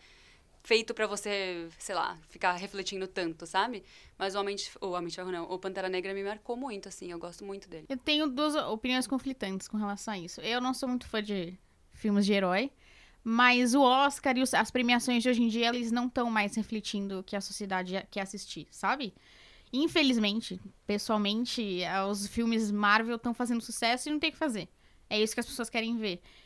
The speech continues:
Speaker 2: E aí vem o Globo de Ouro e premia o filme de guerra, sabe? O, o Oscar premiou o Moonlight, em vez de colocar o La La Land, que já foi um avanço, sabe?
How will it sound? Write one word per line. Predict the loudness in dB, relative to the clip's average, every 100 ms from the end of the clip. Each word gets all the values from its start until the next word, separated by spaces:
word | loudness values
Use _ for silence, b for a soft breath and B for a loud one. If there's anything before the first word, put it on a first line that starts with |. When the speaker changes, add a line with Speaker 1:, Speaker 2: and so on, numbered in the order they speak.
| b
Speaker 2:
E | 6
aí | 8 8
vem | 6 2
o |
Globo | 2 0 2
de | 6
Ouro | 6 6
e | 4 0 -2 _ _
premia | 0 2 4 4 4
o | 2
filme | 0 0 2 0
de | 2
guerra, | 4 2 2
sabe? | -2 0 0 -2 -6 -10 _ _ b b b b b b b -18 -2
O, | 2 2 2
o | 0 2
Oscar | 4 4 4 -2
premiou | 0 0 2 2
o |
Moonlight, | 2 2 2 0 -2 -8 -14 -16 _
em | -2
vez | 2 2 0
de | -4
colocar | -6 -6 0 2
o | 2 2
La | 2
La | 2
Land, | 2 0 -2
que | 0
já | 0
foi | 2 2
um | 2
avanço, | 2 2 0 -4 -8
sabe? | -2 0 0 -6